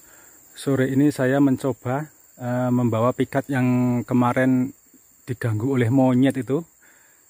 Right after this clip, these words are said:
Dan sampai sekarang kalau di rumah nggak mau manggung ya, Lur, ya. Dan sore ini saya mau coba bawa ke kebun nih. Mudah-mudahan dia mau manggung ya, Lur, ya.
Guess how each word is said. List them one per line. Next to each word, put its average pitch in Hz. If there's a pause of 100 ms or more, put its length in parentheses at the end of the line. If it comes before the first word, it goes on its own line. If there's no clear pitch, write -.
(180)
Dan 131
sampai 131
sekarang 151
kalau 135
di 120
rumah 139
nggak 120
mau 131
manggung 139
ya, 120
Lur, 120
ya. 120 (800)
Dan 127
sore 147
ini 165
saya 143
mau 143
coba 135
bawa 123
ke 135
kebun 135
nih. 110 (420)
Mudah-mudahan 131
dia 135
mau 135
manggung 123
ya, 117
Lur, 110
ya. 104